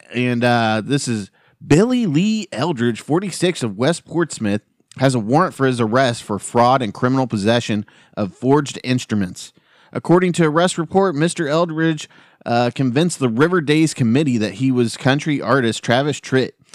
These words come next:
and accepted payment for two thousand two hundred and fifty dollars for a performance at this year's River Days Festival.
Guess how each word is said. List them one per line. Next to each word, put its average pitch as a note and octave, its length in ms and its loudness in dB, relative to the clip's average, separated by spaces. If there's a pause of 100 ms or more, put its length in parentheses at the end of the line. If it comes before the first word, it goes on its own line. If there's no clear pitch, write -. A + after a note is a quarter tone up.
(340)
and B2 140 0
accepted D3 520 0
payment D#3+ 400 2
for C3 140 -4
two D3+ 220 2
thousand C#3 440 0
two C3+ 160 0
hundred C3+ 200 2
and B2 120 -6
fifty B2 240 -2
dollars A2+ 400 2
for A#2 140 -4
a G#2 60 -4
performance A#2 600 -2
at F#2+ 240 -10
this A#2+ 240 -2
year's A2+ 240 -4
River A2+ 260 -4
Days G#2+ 280 -2
Festival. G2 580 -10